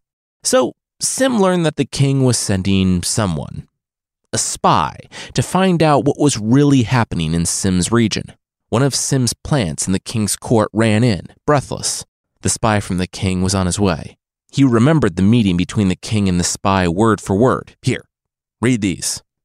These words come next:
Sim skimmed the notes. Wow, verbatim. He started reading. "Uh, do I have to?" Yoon, the spy, whined to the king.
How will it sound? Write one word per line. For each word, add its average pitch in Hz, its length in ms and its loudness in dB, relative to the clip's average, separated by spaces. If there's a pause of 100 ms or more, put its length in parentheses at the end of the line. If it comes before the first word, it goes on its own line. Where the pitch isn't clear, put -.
(200)
Sim 95 460 0
skimmed 87 500 -4
the 87 100 0
notes. 87 500 -2
Wow, - 380 -6 (300)
verbatim. 95 540 0 (720)
He 107 80 -4
started 90 280 -2
reading. 80 380 -2 (580)
"Uh, 113 360 -4
do 175 140 0
I 156 60 2
have 120 500 -2 (120)
to?" 143 340 4 (200)
Yoon, 113 420 2 (360)
the - 80 -4
spy, 101 560 0 (440)
whined 80 420 0
to 85 100 0
the 82 80 0
king. 90 400 -4